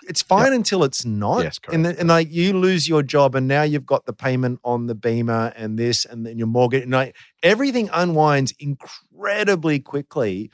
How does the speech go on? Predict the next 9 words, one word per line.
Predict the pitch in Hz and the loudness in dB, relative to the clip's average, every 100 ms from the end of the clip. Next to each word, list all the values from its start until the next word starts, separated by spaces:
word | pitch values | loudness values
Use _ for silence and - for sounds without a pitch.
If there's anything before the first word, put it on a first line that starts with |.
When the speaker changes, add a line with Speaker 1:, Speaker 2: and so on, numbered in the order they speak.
| 85 | -6
Speaker 2:
Mm-hmm. | 95 127 _ | -4 -4 _
Speaker 1:
for | 208 | -4
just | 196 311 - | 0 0 -2
the | - | -6
general, | 226 - 202 214 214 208 202 180 _ _ _ _ _ _ | -6 -2 0 0 2 2 0 -6 _ _ _ _ _ _
you | 247 | 0
know, | 254 | 2
I | 254 254 | 4 4
was, | 202 | 2